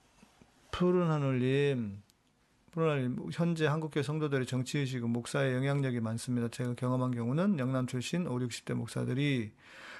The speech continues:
박정희 세뇌로 무장되어 현실 정치를 이념주의로 몰아갑니다." 그렇죠. 즉, 보수가 아니면 무조건 좌파 빨갱이로 매도하고 있습니다. 아무 근거도 없고 논리도 없는 무지한 정치권 목사들입니다. 이게 왜 그러냐면요.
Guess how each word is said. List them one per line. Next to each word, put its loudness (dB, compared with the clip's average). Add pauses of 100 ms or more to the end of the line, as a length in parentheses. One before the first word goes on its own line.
(140)
박정희 0
세뇌로 0
무장되어 0
현실 0
정치를 -2
이념주의로 0
몰아갑니다." -2
그렇죠. -10
즉, -10
보수가 -2
아니면 -2
무조건 -4
좌파 -4
빨갱이로 -2
매도하고 -4
있습니다. -10 (340)
아무 2
근거도 0
없고 -6
논리도 0
없는 0
무지한 0
정치권 -4
목사들입니다. -8 (140)
이게 2
왜 2
그러냐면요. -2